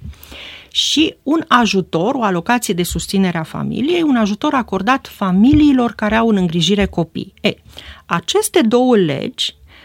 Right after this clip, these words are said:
au fost abrogate și înlocuite cu o alta, se numește venit-, legea venitului minim de incluziune,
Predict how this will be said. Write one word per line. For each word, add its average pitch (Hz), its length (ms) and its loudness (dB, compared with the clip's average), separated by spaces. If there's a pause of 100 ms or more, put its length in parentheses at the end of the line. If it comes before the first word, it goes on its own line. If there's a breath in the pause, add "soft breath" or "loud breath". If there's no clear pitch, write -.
(320 soft breath)
au 240 160 2
fost 220 420 0
abrogate 208 840 0
și - 320 0
înlocuite 277 1040 0 (140)
cu - 120 -4
o 254 200 0
alta, 175 720 -2 (420)
se - 160 -8
numește 226 580 0
venit-, 185 520 -2
legea 196 320 0
venitului 196 500 0
minim 185 280 2
de 160 140 0
incluziune, 175 760 2